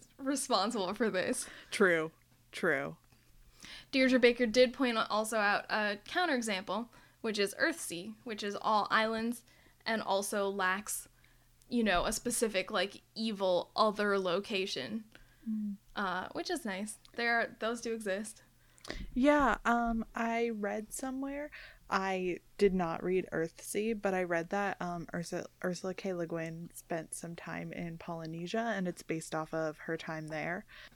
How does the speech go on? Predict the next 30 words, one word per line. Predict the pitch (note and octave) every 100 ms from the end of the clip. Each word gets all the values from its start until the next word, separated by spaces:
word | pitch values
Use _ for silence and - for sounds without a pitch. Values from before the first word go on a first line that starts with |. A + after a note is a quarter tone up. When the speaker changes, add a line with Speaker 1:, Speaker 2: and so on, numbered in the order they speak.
| - -
Speaker 1:
Oh, | D4
that | E4+
makes | D4+ B3+
sense. | G3+ F#3 -
She's | D4 D#4
also | F4 F4
been, | C#4+ C4+
like, | B3+ A#3+
really | G#3 G#3+ A3 A3+ G#3+ - _ - - - -
vocal | A3+ A#3 A3+ A#3+ A#3
about | - A3 G#3 G3+ -
the | A3+
main | G#3+ G#3 G#3
characters | G#3+ G3 G3+ G#3 G#3+
not | F#3+ G3
being | G3 F#3
white, | F3+ G#3 - -
which | G#3+
is | G#3+ G#3
really | A3 G#3+
nice. | G#3+ G#3+ A3+ - _ _ _ - - -
So | - B3
anyway, | A3+ G3+
yeah, | G3
she | G#3 C4
breaks | A3+ A3+ G#3+ A3+
a |
lot | G#3 F#3+ G3
of | F#3+
these | F#3+ F#3+ G#3 -